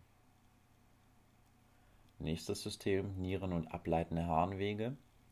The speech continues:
Man hat weniger Nephrone, also diese Nierenzellen. Der Blasentonus nimmt zu und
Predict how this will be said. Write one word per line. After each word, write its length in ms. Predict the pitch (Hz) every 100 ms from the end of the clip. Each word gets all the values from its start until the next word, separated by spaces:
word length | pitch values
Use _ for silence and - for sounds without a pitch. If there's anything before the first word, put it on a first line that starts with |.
| - - - - -
Man 140 | 92
hat 180 | 95 87
weniger 380 | 98 113 113 101
Nephrone, 880 | 87 85 - - 87 90 107 135 147
also 200 | 92 - 85 82
diese 180 | 80 80
Nierenzellen. 840 | 85 95 101 - 98 92 98 104 - - - - - -
Der 60 |
Blasentonus 880 | - 85 95 117 120 - 98 101 95
nimmt 240 | 87 82 -
zu 420 | - 98 123 165 - - - - -
und 120 | -